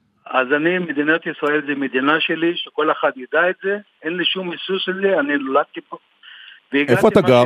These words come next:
Speaker 1: שהגעתי בזכות המדינה הזאת.
Speaker 2: איפה אתה
Speaker 1: אז
Speaker 2: גר?
Speaker 1: אין לי שום, אני לא, לא, אני גר בירושלים,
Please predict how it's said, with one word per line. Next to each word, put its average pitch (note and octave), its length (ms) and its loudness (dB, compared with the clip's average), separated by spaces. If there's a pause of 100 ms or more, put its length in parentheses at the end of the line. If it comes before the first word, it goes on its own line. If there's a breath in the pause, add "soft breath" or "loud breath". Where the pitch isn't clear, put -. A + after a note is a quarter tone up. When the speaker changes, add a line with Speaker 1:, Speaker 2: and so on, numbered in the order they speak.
Speaker 1:
שהגעתי E3 400 -2 (420)
בזכות E3+ 420 -12
המדינה C#3 400 0
הזאת. A#2 280 -4 (400)
Speaker 2:
איפה A2 180 -2
אתה C#3+ 120 0
Speaker 1:
אז - 60 -4
Speaker 2:
גר? G2+ 120 6
Speaker 1:
אין - 80 2
לי C3 80 -2
שום, G#3+ 320 -2
אני E3+ 200 2
לא, G3 180 4 (880)
לא, C#3+ 260 -12
אני F#3 160 -10
גר F3 160 2 (100)
בירושלים, C#3+ 760 -2